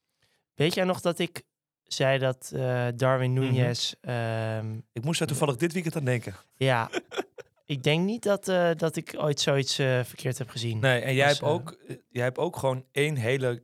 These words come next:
Speaker 2: gameweek hem niet in je team gehad, Haaland, in je
Speaker 1: Ja, ik heb
Speaker 2: F P L-team.
Speaker 1: hem niet in.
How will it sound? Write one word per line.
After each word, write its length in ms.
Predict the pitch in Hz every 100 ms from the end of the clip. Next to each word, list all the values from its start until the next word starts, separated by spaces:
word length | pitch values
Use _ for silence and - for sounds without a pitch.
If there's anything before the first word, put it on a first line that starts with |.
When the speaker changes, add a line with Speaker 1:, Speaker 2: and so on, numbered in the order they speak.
| _
Speaker 2:
gameweek 580 | - 123 139 117 131 - -
hem 200 | 117 120
niet 180 | 143
in 60 | 135
je 100 | 120
team 220 | 127 151
gehad, 360 | - 101 101 - _ _
Haaland, 500 | 110 107 101 101 - _
in 80 | - 117
je 20 |
Speaker 1:
Ja, 20 |
ik 60 | 120
heb 80 | 113
Speaker 2:
F 40 |
P 120 | 117
L-team. 240 | 120 120 104
Speaker 1:
hem 80 | 113
niet 80 |
in. 60 | -